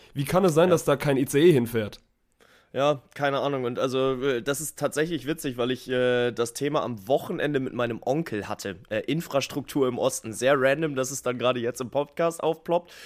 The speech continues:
Speaker 1: Ja.
Speaker 2: Ähm, aber mein, mein Dad hatte halt sechzigsten und da haben wir uns ein bisschen drüber unterhalten. Und, äh,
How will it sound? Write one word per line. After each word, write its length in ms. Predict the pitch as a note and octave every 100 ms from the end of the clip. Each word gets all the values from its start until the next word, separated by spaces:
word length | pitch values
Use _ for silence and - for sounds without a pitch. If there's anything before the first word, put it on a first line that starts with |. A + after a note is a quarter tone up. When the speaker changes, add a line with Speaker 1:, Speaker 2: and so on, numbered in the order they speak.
| -
Speaker 1:
Ja. 300 | A#2+ B2 B2
Speaker 2:
Ähm, 240 | B2+ A#2+
aber 400 | - A#2+ A#2+ A#2+
mein, 380 | A#2 A#2+ A#2 A#2
mein 160 | A#2 A2+
Dad 180 | B2+ C3+
hatte 160 | B2
halt 120 | A#2
sechzigsten 500 | A2+ C#3 D#3+ D#3 D#3
und 180 | D3 A#2+
da 180 | A#2 A2
haben 140 | A#2
wir 80 | A#2
uns 140 | A2 -
ein 80 |
bisschen 220 | A#2 A#2+ A2+
drüber 200 | A2 G#2+
unterhalten. 480 | G2+ A2 C3 D3
Und, 380 | - A#2+ A#2+ A#2
äh, 240 | A#2 A#2